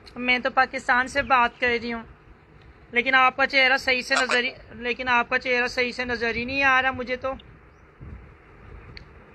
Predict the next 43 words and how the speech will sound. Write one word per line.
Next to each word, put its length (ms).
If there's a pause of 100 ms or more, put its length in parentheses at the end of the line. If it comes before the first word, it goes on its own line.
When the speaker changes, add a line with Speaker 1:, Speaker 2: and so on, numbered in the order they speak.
(360)
Speaker 2:
आपका 220
चेहरा 360
दिखाओ 340
ना। 140 (260)
Speaker 1:
दिखाती 540
हूँ 120
ना, 180
लेकिन 280
आप 220
भी 120
तो 100
सही 180
चेहरा 280
दिखाओ 360
ना। 100
मैं 300
सही 300
से 160
आपका 240
चेहरा 240
नज़र 260
ही 60
नहीं 180
आ 160
रहा। 120 (1120)
आप 220
ऐसा 240
लग 180
रहे 140
काले 300
काले 260
नजर 400
लग 200
रहे, 140
मुझे 220
तो 100
लगता 280
है 80
काले 340
इसलिए 300
लग 200
रहे 100
हैं 100